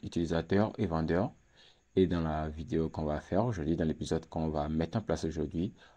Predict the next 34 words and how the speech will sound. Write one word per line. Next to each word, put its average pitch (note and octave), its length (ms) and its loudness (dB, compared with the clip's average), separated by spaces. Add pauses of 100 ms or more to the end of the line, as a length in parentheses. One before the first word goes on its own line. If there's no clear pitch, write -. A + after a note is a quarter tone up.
(200)
on G#2 100 2
va F#2 140 4
maintenant F2+ 340 2
se G#2 240 0
créer - 300 0
ici F2+ 200 0
le F2 80 2
projet F2 540 -2
Laravel F2+ 460 2
pour G#2+ 480 -2
commencer F#2 560 -2
à E2 180 -4
écrire G2+ 360 -2
ici E2 200 -6
du D2+ 140 -6
code G2+ 340 -2
ou E2 400 -4 (720)
donner G#2+ 260 4
ici F#2+ 380 0 (500)
vie F#2+ 360 4
à G2+ 240 2 (180)
ce - 200 -12
qu'on A2+ 180 4
veut F2 100 4
faire. - 300 -4 (580)
Donc, G2+ 260 -2 (800)
on C3+ 60 4
va B2 140 6
aller B2 140 8
au C#3 40 8
niveau G2 240 6
de F2 80 2
notre E2+ 260 0
navigateur. E2+ 720 0